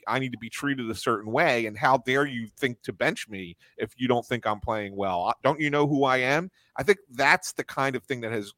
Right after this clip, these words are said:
that has been born out of this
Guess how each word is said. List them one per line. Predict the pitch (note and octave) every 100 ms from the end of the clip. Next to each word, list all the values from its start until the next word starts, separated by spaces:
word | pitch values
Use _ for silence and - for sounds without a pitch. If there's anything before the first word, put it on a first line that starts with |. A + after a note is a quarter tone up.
| -
that | A2+
has | A2 G2
been | G#2+ G2 F#2 -
born | B2+ E3+ G3+ F2+ F2 G2 _ _ _ _ -
out | A2+
of | G2+ F2+
this | F2 C#2+ - -